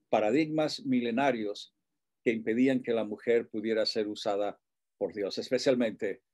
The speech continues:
una mujer de color. Y mi oración es de que Dios levante miles de mujeres alrededor del mundo que tomen su lugar, que luchen contra la injusticia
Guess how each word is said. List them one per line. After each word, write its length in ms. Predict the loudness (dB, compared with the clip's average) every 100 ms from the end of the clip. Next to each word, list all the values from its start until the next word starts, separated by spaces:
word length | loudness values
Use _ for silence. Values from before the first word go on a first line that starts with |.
| _
una 200 | -4 -2
mujer 320 | -2 -2 -4 -4
de 140 | -6
color. 340 | -6 -6 -8 _ _ _ _ _ _ _ _ _ _ _ 4
Y 140 | 4
mi 140 | 8 8
oración 420 | 8 6 6 6
es 160 | 6
de 160 | 4 2
que 120 | 2
Dios 280 | 2 2 4
levante 600 | 4 4 2 2 2 2 -2
miles 600 | 0 2 4 4 2 2
de 120 | 0
mujeres 680 | 0 0 0 0 -6 -14 _ _ _ _ 4
alrededor 640 | 4 8 8 10 10 10
del 160 | 10 8
mundo 480 | 4 0 -4 -6 _ _ _ -2
que 80 | 4
tomen 360 | 6 6 4
su 140 | 2 2
lugar, 440 | 4 4 2 -2 _ _ _ -8
que 100 | -2
luchen 380 | 2 4 2 4
contra 320 | 2 4 4
la 100 | 4
injusticia 800 | 2 -4 -4 -2 -2 -2 -6